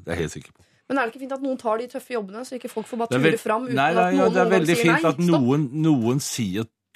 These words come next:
Speaker 1: klart ifra. Det,
Speaker 2: Ja.
Speaker 1: det har jo på en måte ikke ødelagt noen, og hvis de ikke tåler det å trekke seg bort, så har jo hun oppnådd det, i det minste.
Speaker 2: Ja.
Speaker 1: Så jeg heier på det. Altså, si gjerne ifra,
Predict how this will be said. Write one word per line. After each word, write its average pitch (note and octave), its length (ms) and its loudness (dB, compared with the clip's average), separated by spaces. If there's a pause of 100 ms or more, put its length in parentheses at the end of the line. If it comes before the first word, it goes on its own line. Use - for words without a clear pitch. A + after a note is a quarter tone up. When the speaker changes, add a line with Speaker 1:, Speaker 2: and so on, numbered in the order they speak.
Speaker 1:
klart - 400 -4
ifra. C3 480 -2
Det, G#2 80 -6
Speaker 2:
Ja. F3+ 220 -2
Speaker 1:
det G#2+ 180 -6
har F#2 140 -6
jo D#2 80 -10
på G2 80 -16
en - 80 -8
måte E2 100 -14
ikke F2+ 240 -8
ødelagt F#2 480 -6
noen, B2 460 2
og A2 80 0
hvis A2+ 160 0
de G2+ 320 -2
ikke A#2 180 -6
tåler G2+ 380 0
det D3+ 80 -2
å A#2+ 80 -6
trekke A2+ 160 -6
seg A2 160 -8
bort, G3 80 -6
så F#3+ 160 -12
har D#3+ 80 -6
jo D#3 80 -4
hun C#3 320 -4
oppnådd A2+ 380 -4 (440)
det, F#2 300 -2
i - 220 -20
det C3+ 100 0
minste. C3+ 320 -2 (280)
Speaker 2:
Ja. B3 160 -4 (160)
Speaker 1:
Så C#3+ 260 0
jeg C3 160 2
heier A2 180 -4
på A3+ 140 -6
det. G3+ 140 2 (160)
Altså, A#2+ 260 -6
si - 320 -6 (260)
gjerne G2+ 400 -2
ifra, C3+ 280 -4